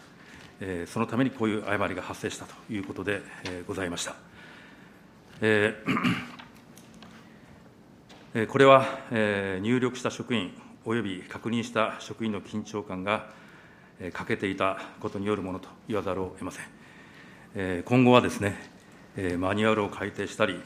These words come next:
チェック体制を強化したり、あるいは、あ、幹部職員から一般職員に至るまで意識づけを強化するといったこの再発防止策を講じまして、決して同様のことが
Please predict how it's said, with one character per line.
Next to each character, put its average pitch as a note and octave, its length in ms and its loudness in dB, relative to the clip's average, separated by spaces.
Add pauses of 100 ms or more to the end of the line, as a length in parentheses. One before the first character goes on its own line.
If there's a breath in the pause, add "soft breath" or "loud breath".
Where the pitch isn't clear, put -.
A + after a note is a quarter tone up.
チ A2+ 80 -2
ェ - 20 -8
ッ - 40 -10
ク - 60 -18
体 A2 140 0
制 G#2+ 160 -4
を G2 60 -4
強 A#2 180 -4
化 F#2+ 100 -6
し - 60 -10
た A2 100 0
り、 F2+ 100 -2 (640 loud breath)
あ A2+ 100 2
る A#2+ 60 4
い A#2+ 80 4
は、 A#2 260 6 (140)
あ、 G2 220 -6
幹 B2+ 140 4
部 A#2+ 60 0
職 A#2 240 -2
員 A2 80 0
か G2+ 100 2
ら G2 340 0
一 G#2 120 -6 (100)
般 A#2 160 2
職 A2 240 -6
員 A2 120 2
に G2+ 60 0
至 G#2+ 160 2
る G#2+ 60 0
ま G2+ 80 2
で F#2 140 -2 (440 loud breath)
意 A2+ 60 -4
識 - 220 -2
づ A#2+ 180 0
け A#2 80 0
を A2 80 2
強 C#3+ 260 6
化 C#3+ 140 -2
す - 140 -10
る D#2+ 60 -14 (840 loud breath)
と G2+ 60 -8
い G2+ 80 -4
っ G#2 40 -4
た - 460 4 (100)
こ G#2+ 80 -2
の F#2 60 0
再 A#2 220 6
発 B2 200 4
防 A2+ 140 6
止 - 40 2
策 G#2 280 0
を G2 60 2
講 G#2+ 180 2
じ A2 80 4
ま A2 100 8
し - 100 -6
て、 G#2+ 160 4
決 - 180 -6
し - 100 -4
て C#3+ 160 8 (560 loud breath)
同 B2 220 8
様 A#2 80 8
の A2 100 4
こ A2+ 100 -4
と A2 100 2
が A2 280 4